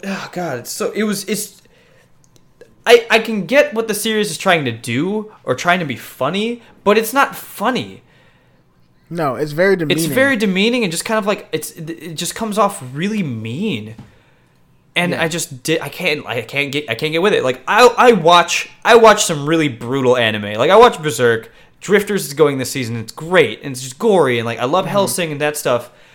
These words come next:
Speaker 1: But, like, that's there's, like, a split where, like, this is a fantasy thing, and it's not, like, mean or shitty, and this is just mean and shitty, and I can't
Speaker 2: For
Speaker 1: support
Speaker 2: no
Speaker 1: it.
Speaker 2: reason.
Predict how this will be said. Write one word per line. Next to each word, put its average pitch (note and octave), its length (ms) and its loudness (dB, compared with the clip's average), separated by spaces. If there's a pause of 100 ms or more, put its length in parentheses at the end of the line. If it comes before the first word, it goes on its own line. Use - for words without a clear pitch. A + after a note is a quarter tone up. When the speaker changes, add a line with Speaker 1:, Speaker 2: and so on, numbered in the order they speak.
(720)
Speaker 1:
But, A#3+ 160 4
like, A3+ 380 -2 (600)
that's A#3 380 0 (380)
there's, G3 220 -4
like, A#3 100 0
a F#3+ 80 -2
split - 560 -2
where, F3 140 2
like, D3+ 240 0
this F3 180 -4
is E3+ 100 -6
a E3 60 -2
fantasy G#3 460 -2
thing, C#3+ 280 -2
and D3+ 140 -4
it's C#3+ 140 -10
not, F#3 220 -2
like, A#2 180 -8
mean C3 420 -6
or C3 120 -4
shitty, E3+ 640 -6 (160)
and D#3+ 140 -4
this C4 140 -2
is C#4+ 100 -4
just F#3+ 220 -2
mean B2+ 400 -4
and D#3+ 140 -4
shitty, B2 640 -6 (540)
and E3 120 0
I E3+ 60 2
can't A#3 240 -4
Speaker 2:
For E3 120 -4
Speaker 1:
support F#3+ 340 -2
Speaker 2:
no G3+ 100 2
Speaker 1:
it. F#3 60 -2
Speaker 2:
reason. C3+ 440 -8